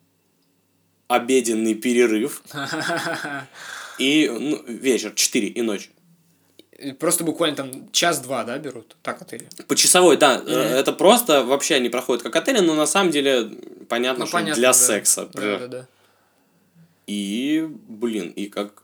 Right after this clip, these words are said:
Speaker 1: оказалось, они пользуются популярностью.
Speaker 2: Я тебе скажу, даже в обычном отеле, который, типа, берется там на ночь, на пару дней,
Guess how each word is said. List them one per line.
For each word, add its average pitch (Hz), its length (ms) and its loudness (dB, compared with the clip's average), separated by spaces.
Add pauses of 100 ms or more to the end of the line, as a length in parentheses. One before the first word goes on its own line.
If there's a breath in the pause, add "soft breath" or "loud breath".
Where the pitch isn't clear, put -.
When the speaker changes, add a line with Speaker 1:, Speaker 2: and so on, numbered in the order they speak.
Speaker 1:
оказалось, 117 560 -2
они 123 120 -2
пользуются 120 460 -2
популярностью. 117 760 -8
Speaker 2:
Я 127 100 -12
тебе 127 180 -14
скажу, 127 360 -10
даже 123 240 -10
в 123 80 -6
обычном 127 500 -8
отеле, 156 560 -4
который, 117 280 -14
типа, - 200 -16
берется 120 380 -12
там 120 120 -16
на 123 200 -10
ночь, 117 220 -14
на 117 80 -14
пару 117 220 -10
дней, 175 400 -10